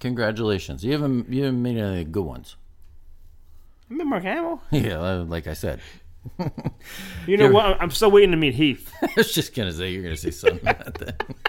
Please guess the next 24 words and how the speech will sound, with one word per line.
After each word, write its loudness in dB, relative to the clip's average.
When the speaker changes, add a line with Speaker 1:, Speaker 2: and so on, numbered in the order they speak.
Speaker 1:
<laughs> -18
Speaker 2:
How 4
did 4
he -2
die 0
again? -4
Drugs, -6
was -6
it? -8
Speaker 1:
Yeah, 0
Speaker 2:
I 2
Speaker 1:
I -2
Speaker 2:
forget. 0
Speaker 1:
th-, 0
it 2
was -2
like -2
a, 0
they -2
think -4
an -4
accidental -6
opioid, -6
uh, -8